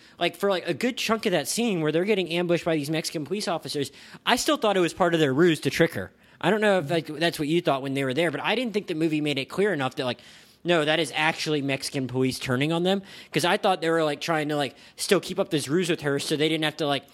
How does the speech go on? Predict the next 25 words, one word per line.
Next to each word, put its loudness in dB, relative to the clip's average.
they 2
didn't 2
have -2
to -12
convince 0
her 2
that -2
they 0
really 2
had -2
her 0
best -2
interests -2
at -4
heart 0
when -2
they 0
didn't 0
return 0
her 0
to 0
her 2
dad 2
right 0
away. 0